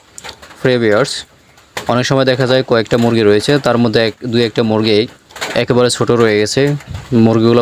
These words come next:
বড় হচ্ছে না, দিন দিন শুকিয়ে যাচ্ছে। অন্যান্য মুরগি অনেক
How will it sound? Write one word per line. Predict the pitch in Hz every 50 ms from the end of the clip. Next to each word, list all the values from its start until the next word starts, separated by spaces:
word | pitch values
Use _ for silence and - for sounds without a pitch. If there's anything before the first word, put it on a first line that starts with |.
| 110 110
বড় | 110 107 110 117
হচ্ছে | 120 - - 120 98
না, | 95 113 143 151 - - 123 120
দিন | 127 123
দিন | 127 127 123 -
শুকিয়ে | 131 117 123 120 113 110
যাচ্ছে। | 104 - - - 131 160 170 - - - - - - 131
অন্যান্য | 120 120 123 123 123 123
মুরগি | 123 123 120 120 110 110
অনেক | 117 113